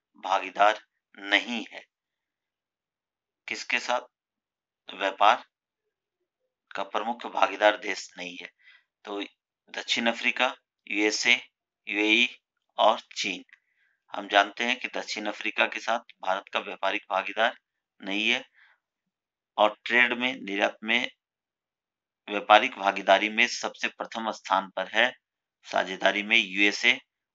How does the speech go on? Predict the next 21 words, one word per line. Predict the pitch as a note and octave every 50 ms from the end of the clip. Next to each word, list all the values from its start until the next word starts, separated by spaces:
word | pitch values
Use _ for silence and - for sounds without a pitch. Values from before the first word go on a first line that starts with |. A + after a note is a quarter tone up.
| _ _ _
उसके | A#2 F#2+ - - - G#2+
बाद | F#2 G2+ G2+ G2 G2 - - _ _ -
चीन, | - A2+ A2+ A#2+ B2+ C3+ - _ _ _ _ _ _
उसके | - G2 - - -
बाद | G2+ F#2+ F#2+ F#2 -
ती-, | - G2 G2 G#2 - _ _ _ _ _ _ _ -
तीसरे | - G2 - A#2 A#2 A2+
स्थान | A2 - - - F#2+ F#2+
पर | F#2+ - B2 - - _ - - - - - - _ _ _ -
यूएई, | G2 G#2 A#2 B2+ C3 - - - F#2+ - - - G2 F2 E2
संयुक्त | - - F#2 G2 A2+ B2 - - -
अरब | - - F#2+ G2+ - - -
अमीरात। | - F#2 F2 F2 F2 F2 F2 - - _ - - _ _ _ _ _ _ _ _ _ _ _ _ _ _ - - _ _ _ _ _ _ _ _ _ -
प्रश्न | B2 C3+ C#3+ - - D3 C#3+ B2
दूसरा, | G#2 G#2+ G2 - - F#2+ F2 D#2+ - _ _ _ _ _ _ _
डायमंड | _ - - G#2+ G#2+ A2+ A#2+ C3 C#3+ D3 D3 C#3+
हार्बर | - - - F#2+ G2 G2+ F#2 F#2+ F2 E2 - - _ _ _ _ _ _ _ _ _ _ _ _ _ _ _ _ _ _ _ _
बंदरगाह | - F#2 F#2 G#2+ G#2 G#2 G2 G2+ G2 F#2 - G#2 A2 B2 C3+ - _ _ _ _ _ _
किस | - C#3 C#3+ - -
नदी | A2 G2 F#2+ F2+ F2+ G#2+ A#2
पर | A#2 - - F#2+ F#2+ F#2